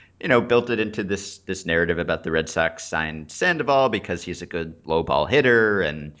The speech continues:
Hanley Ramirez is a good low ball hitter. I didn't check these, these numbers. He just cited batting average at, you know, below the knees or something. But assuming this is true, it's just, let's just assume that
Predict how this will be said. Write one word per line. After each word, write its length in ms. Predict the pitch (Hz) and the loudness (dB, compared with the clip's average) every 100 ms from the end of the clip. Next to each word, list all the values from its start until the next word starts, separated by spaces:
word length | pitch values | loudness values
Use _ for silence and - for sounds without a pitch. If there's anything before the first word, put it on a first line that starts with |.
| - - - | -20 -16 -4
Hanley 340 | 95 82 73 | -2 -2 -6
Ramirez 600 | 76 135 139 127 120 107 | -2 2 4 4 2 0
is 120 | 110 | -6
a 60 | 104 | -4
good 360 | 110 107 92 | -2 -4 -6
low 140 | 92 98 | -2 0
ball 200 | 98 98 | 2 2
hitter. 300 | 98 95 98 | 0 0 -2
I 60 | |
didn't 400 | 104 92 90 - | -2 -4 -8 -14
check 320 | - 80 - - | -4 -4 -4 -12
these, 320 | 80 80 - | -12 -12 -18
these 200 | - 78 | -18 -12
numbers. 400 | 82 82 78 82 | -6 -4 -4 -4
He 80 | 82 | -6
just 260 | 78 80 - | -8 -10 -4
cited 340 | 73 76 73 - _ _ - | -4 -2 -6 -10 _ _ -10
batting 340 | - 78 78 78 | -2 0 0 -2
average 420 | 78 76 76 76 | -4 -4 -10 -8
at, 200 | 73 - - | -12 -14 -16
you 100 | 80 | -12
know, 160 | 76 73 _ | -12 -14 _
below 280 | 90 78 82 | -6 -2 -2
the 120 | 76 | -2
knees 300 | 76 80 78 | -4 -4 -4
or 80 | - | -6
something. 460 | - 76 80 80 80 | -6 -6 -6 -8 -2
But 260 | 98 92 - - - - | 0 0 -6 -20 -20 -6
assuming 720 | - - 208 - 254 226 - - - | -6 -4 -8 -4 -4 -4 -6 -10 0
this 180 | 156 147 | 0 0
is 460 | 131 117 - - _ | -4 -6 -12 -18 _
true, 480 | - - 139 113 95 | -14 -8 2 4 6
it's 180 | 120 - | 4 2
just, 240 | 170 - - _ _ - | -6 -8 -10 _ _ -10
let's 160 | 262 | -8
just 180 | - - | -8 -8
assume 520 | 160 - 120 120 123 107 | -8 -2 2 4 4 4
that 280 | 101 101 | 2 0